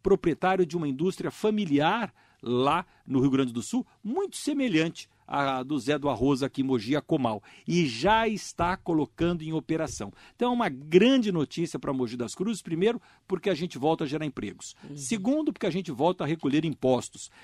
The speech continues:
Speaker 1: Terceiro, porque aquela unidade que tava parada, enfeiando lá Brás Cubas, volta a ter vida. E, por fim, as marcas tradicionais voltam à prateleira do supermercado, porque o Darlan, que esteve comigo a semana passada pra anunciar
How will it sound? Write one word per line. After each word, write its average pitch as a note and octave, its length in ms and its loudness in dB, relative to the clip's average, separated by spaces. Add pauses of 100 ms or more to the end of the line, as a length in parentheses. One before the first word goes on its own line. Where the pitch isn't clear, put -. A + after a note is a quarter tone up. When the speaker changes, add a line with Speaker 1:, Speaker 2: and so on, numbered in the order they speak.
(100)
Speaker 1:
Terceiro, A3 500 2
porque - 140 -4
aquela G#3 240 -2
unidade F3 500 0
que - 80 -16
tava D#3+ 260 -4
parada, D#3 640 0
enfeiando D#3+ 640 0
lá D3+ 160 0
Brás C#3 220 -4
Cubas, G#3 360 -4 (240)
volta F#3 440 0
a F#3+ 40 -6
ter A3+ 160 -2
vida. C3+ 520 2 (340)
E, B3+ 80 4
por D4+ 240 2
fim, A3+ 360 -2 (160)
as E3+ 280 0
marcas F3 580 -4
tradicionais F3 840 -4
voltam F#3+ 580 0
à F#3 60 -4
prateleira F3 560 -2
do - 80 -12
supermercado, D3+ 680 -4 (320)
porque F3+ 260 2
o G#3+ 60 0
Darlan, F#3 460 2
que - 100 -12
esteve F#3 300 4
comigo D3+ 400 0
a A#2+ 40 -2
semana B2+ 360 -4
passada B2+ 520 -2
pra F3 240 0
anunciar F3 720 0